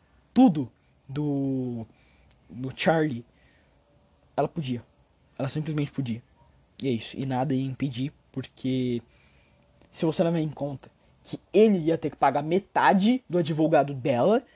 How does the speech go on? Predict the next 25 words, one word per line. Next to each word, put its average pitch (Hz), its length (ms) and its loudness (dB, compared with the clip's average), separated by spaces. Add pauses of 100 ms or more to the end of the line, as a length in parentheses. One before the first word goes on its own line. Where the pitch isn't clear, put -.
(180)
e 202 100 8
ele 233 140 10
ia 233 100 10
ter 220 100 4
que 220 60 -6
pagar 196 180 4
o 208 40 6
advogado 202 380 4
dele 196 420 4
também, 147 520 -4 (440)
cara, 117 260 -6
é 165 100 -10
foda. 123 380 -6 (300)
É 143 60 -12
foda. - 420 -12
Eu 165 60 -16
fico - 140 0
meio 202 180 4
triste 165 300 -4
com 139 80 -8
essas 127 180 -10
coisas, 139 240 -8
porque - 240 -10
eu, 143 120 -4
porque, - 420 -6